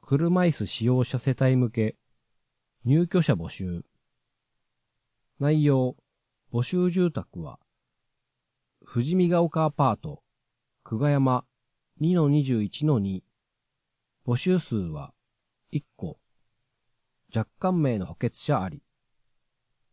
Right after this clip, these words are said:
申し込み資格は、丸一、区内に引き続き二年以上居住する青年者で、そのことが住民票などで証明できる。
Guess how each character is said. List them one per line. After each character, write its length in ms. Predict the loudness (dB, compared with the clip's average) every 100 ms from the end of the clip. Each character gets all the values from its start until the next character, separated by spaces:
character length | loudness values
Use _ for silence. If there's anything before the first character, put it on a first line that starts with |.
| _ _ _
申 180 | -2 0
し 100 | -2
込 120 | 0
み 100 | 0
資 100 | 0
格 280 | -2 -4 -6
は、 180 | -12 -16 _ _ _ _ _ _ _ -4
丸 300 | 0 2 0
一、 360 | 0 -4 -4 -8 _ _ _ _ _ _
区 160 | -6 -2
内 220 | 0 0
に 60 | 0
引 80 | -4
き 180 | -12
続 280 | -12 -10 -10
き 340 | -10 -10 -10 -12 _
二 160 | -2
年 320 | 0 2 2 0
以 80 |
上 240 | 0 0 -2
居 200 | -4 -2
住 180 | -2 0
す 120 | 0
る 120 | -2
青 240 | 0 0
年 200 | 2 2
者 160 | 0 -4
で、 220 | -8 -12 _ _ _ _ -4
そ 100 | -2
の 80 |
こ 140 | 0 0
と 140 | 0
が 160 | -2 -6 _
住 220 | -2 0
民 240 | 2 0
票 240 | 0 0 0
な 120 | -2
ど 120 | -2
で 100 | -6
証 240 | -6 -2 0
明 200 | 2 0
で 120 | -2
き 140 | -6
る。 120 | -10